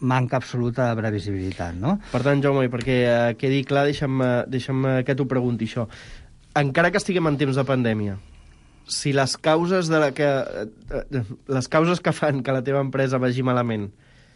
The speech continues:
Speaker 2: són anteriors a la pandèmia, aquesta
Speaker 1: Aleshores,
Speaker 2: clàusula no serveix.
Speaker 1: no, exacte.
Speaker 2: Val.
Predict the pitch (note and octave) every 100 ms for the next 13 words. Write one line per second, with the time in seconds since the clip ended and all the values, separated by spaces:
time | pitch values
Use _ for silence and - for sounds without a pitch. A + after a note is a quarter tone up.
0 | _ _ _ - - D3 D#3+ D#3 D3 C3+
1 | C#3 B2+ B2+ A#2 A#2+ A#2 C3+ F#3 D#3 C#3
2 | D#3 D3 D3+ F3 G3 D#3 D3 B2 A2 -
3 | D#3+ C3 B2+ A2+ G#2+ - D3 F3 - -
4 | A2+